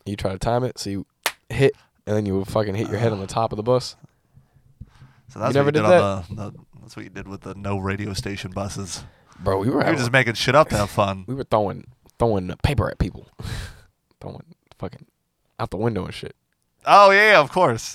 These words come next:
Speaker 2: Uh, I remember one time in elementary school, uh, we, like, flicked off <laughs> all the drivers <laughs> of, like, U S one, like, the main highway in my hometown, just flicked them all off. And then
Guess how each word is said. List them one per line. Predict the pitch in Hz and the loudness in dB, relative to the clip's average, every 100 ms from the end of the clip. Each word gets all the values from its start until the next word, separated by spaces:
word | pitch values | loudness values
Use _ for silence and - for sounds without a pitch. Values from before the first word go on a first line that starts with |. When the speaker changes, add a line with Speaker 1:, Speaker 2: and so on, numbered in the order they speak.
| - | 4
Speaker 2:
Uh, | |
I | 120 123 123 170 | 8 10 10 10
remember | 196 170 | 8 6
one | 147 147 | 6 6
time | 165 139 123 | 6 6 4
in | 113 | 2
elementary | 123 123 123 127 | 2 2 -2 -4
school, | - 113 110 107 | -2 0 2 2
uh, | 107 104 104 101 | 2 4 2 0
we, | 110 113 | -2 -4
like, | 101 113 101 | -4 -6 -6
flicked | - - 117 - | -12 -4 -4 0
off | 143 110 107 - | 4 4 2 -4
<laughs> | |
all | 95 143 | -4 -2
the | 120 | -2
drivers | 123 - 135 - 139 - - 123 - - - - - - _ - | -2 -4 -4 -6 -8 -6 -6 -8 -10 -16 -18 -20 -20 -20 _ -20
<laughs> | _ _ - - - - - | _ _ -20 -20 -20 -10 -4
of, | 160 131 | -4 -2
like, | 123 - - - - - | -6 -8 -20 -20 -20 -12
U | 120 135 | -4 0
S | 135 127 | 0 0
one, | 117 120 117 | -2 -2 -2
like, | 107 | -6
the | 113 | -6
main | 107 113 107 | -4 -4 -2
highway | 110 110 104 98 95 | 2 2 4 0 -2
in | |
my | 104 101 | -6 -6
hometown, | 104 101 98 104 101 95 | -8 -8 -10 -10 -12 -18
just | 95 101 | -20 -18
flicked | - 113 | -12 -12
them | 101 | -6
all | 101 101 | -6 -2
off. | 107 - - - - | -4 -6 -20 -10 -2
And | 120 | 2
then | 135 131 | 2 2